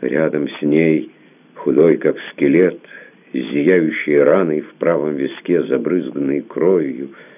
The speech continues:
медленно движется Антон Михайлович Шатов и тоже глядит на него, и глядит в упор. Непримиримая ненависть читается в этом взгляде.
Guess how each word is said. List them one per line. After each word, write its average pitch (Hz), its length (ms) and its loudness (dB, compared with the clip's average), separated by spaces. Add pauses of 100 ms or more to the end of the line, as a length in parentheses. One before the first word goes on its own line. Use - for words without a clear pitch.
медленно 76 560 2
движется 69 600 -2
Антон 80 380 0
Михайлович 71 440 -2 (180)
Шатов 87 440 0 (420)
и 80 120 2
тоже 92 440 4
глядит 82 400 0
на 76 80 -4
него, 73 240 2
и 78 60 4
глядит 69 360 2
в 73 80 0
упор. 90 680 4 (240)
Непримиримая 85 1120 4
ненависть 85 1200 2 (280)
читается 78 600 -2
в 69 40 -4
этом 76 260 -4
взгляде. 69 560 -2